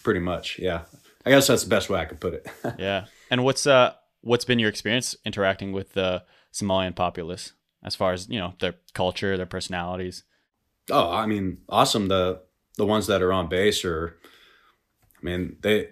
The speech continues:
Speaker 1: they love Americans and everything like that. And then the, the partner forces we work with are, they're,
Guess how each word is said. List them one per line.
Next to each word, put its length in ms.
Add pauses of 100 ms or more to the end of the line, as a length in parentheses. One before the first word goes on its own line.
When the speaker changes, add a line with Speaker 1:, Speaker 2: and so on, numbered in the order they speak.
Speaker 1:
they 180
love 260
Americans 720
and 80
everything 300
like 220
that. 320
And 100
then 200
the, 360 (100)
the 240
partner 340
forces 520
we 220
work 280
with 320
are, 340 (1080)
they're, 260